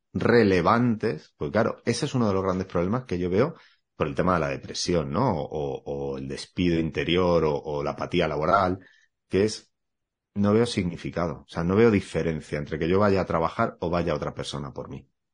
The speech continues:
Pero en tu vida sí, que es lo que yo digo, digo, "A ver, yo no puedo jugar por ti", <laughs> o sea, tu vida la tienes que jugar tú. Ahora, si tu vida no te motiva, vamos a hablar. Ahora, no soy terapeuta, o sea, si tu vida no te motiva porque tienes unas movidas, pues igual,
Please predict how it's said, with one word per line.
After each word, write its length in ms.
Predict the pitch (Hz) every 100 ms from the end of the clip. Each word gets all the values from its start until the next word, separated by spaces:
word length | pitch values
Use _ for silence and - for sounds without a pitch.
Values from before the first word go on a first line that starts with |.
| _
Pero 180 | - 76
en 120 | 73
tu 140 | - 69
vida 240 | 65 80
sí, 280 | - 82 - _ _
que 100 | -
es 40 | 73
lo 100 | 65
que 100 | 71
yo 140 | 78
digo, 260 | 65 87 78
digo, 200 | 64 58
"A 40 |
ver, 240 | - 85 - -
yo 240 | 78 80
no 140 | 85 85
puedo 180 | 113
jugar 320 | 110 87 73 -
por 160 | 69
ti", 200 | - 123
<laughs> 420 | - - - 160 -
o 20 |
sea, 200 | - 85
tu 80 | 87
vida 180 | 82 95
la 100 | 104
tienes 160 | 131
que 80 | 127
jugar 340 | 82 85 76
tú. 220 | 78 143 - - _ _ _
Ahora, 220 | 90 101
si 160 | 92 78
tu 100 | 73
vida 180 | 69 78
no 160 | 85
te 80 | 82
motiva, 360 | 87 80 85 98
vamos 260 | 110 127
a 40 | 80
hablar. 380 | 67 110 107 - _ _
Ahora, 400 | - 69 85 - _ -
no 100 | 76
soy 160 | 76 82
terapeuta, 540 | - 69 - 101 92 69
o 40 |
sea, 120 | 71
si 100 | 71
tu 100 | 69
vida 160 | 69 73
no 100 | 76
te 100 | 78
motiva 340 | 73 71 92
porque 160 | 76 69
tienes 220 | 73 73
unas 160 | 76 73
movidas, 340 | 73 76 90 -
pues 240 | 73 - _
igual, 420 | 76 65 85